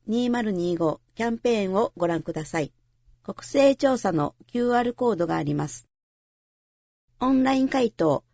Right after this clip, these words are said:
支援ブース設置。日時、九月二十二日月曜日から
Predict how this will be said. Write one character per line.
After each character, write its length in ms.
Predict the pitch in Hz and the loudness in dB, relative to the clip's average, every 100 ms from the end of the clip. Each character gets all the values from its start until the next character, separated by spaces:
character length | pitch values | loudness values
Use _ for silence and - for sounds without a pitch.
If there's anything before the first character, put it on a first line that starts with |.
| _ | _
支 220 | - - | -10 2
援 180 | 240 254 | 2 4
ブ 160 | 240 254 | 2 2
ー 40 | |
ス 140 | - 170 | 2 -2
設 240 | 151 143 _ | -2 -2 _
置。 240 | - 143 - _ _ _ _ _ _ _ | -4 -4 -6 _ _ _ _ _ _ _
日 300 | 233 247 190 | -2 0 0
時、 220 | 151 139 - _ _ _ _ | 0 -2 -6 _ _ _ _
九 100 | - | 0
月 260 | 247 233 151 | 2 2 0
二 200 | 185 214 | -2 0
十 160 | 185 | 4
二 160 | 165 190 | 4 4
日 400 | 175 160 147 - _ - | 2 2 -2 -4 _ -4
月 280 | 170 - 233 | -4 -2 0
曜 160 | 220 | 2
日 100 | 156 | 0
か 160 | - 147 | -4 -4
ら 180 | 139 | -4